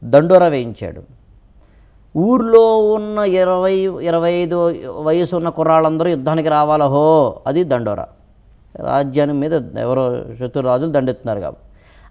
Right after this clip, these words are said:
అందరూ యుద్ధానికి వెళ్ళారు, కాలు విరిగిన కుర్రాడు తప్ప. అందరూ యుద్ధంలో మరణించారు, కాలు విరిగిన కుర్రాడు తప్ప. గుర్రం దొరకడం అదృష్టమా, వెళ్ళడం అదృష్టమా,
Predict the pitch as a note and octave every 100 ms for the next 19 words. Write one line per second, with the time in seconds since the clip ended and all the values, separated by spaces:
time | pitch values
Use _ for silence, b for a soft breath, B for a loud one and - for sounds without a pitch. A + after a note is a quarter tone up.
0 | _ - D#3 G#3 A#3 A#3+ A#3+ B3+ A#3+ F3+
1 | G#3 F#3 E3 C#3+ G2+ G2 - _ - A#2+
2 | C#3+ E3+ D#3 D3+ D#3 C3+ B2 A#2 G2+ F2+
3 | - B1+ - - _ _ - - D#3+ G3+
4 | A3 A#3 A#3 A#3+ G3+ G#3 G#3 F#3 E3+ F3
5 | D#3+ D#3+ C#3+ B2+ C3 b _ - B2 D3
6 | D#3 C3+ D3+ B2+ A2+ G2+ F#2 - - D3
7 | D3+ _ _ b b b b - C#3 E3
8 | F3 F3 C#3+ D3 E3 F#3+ F3+ E3+ E3+ E3+
9 | D#3+ D#3+ F3 G3 - _ _ _ _ _
10 | G#2+ A#2+ C#3+ F3 G3 G3 E3 E3 - D#3+
11 | E3 F#3+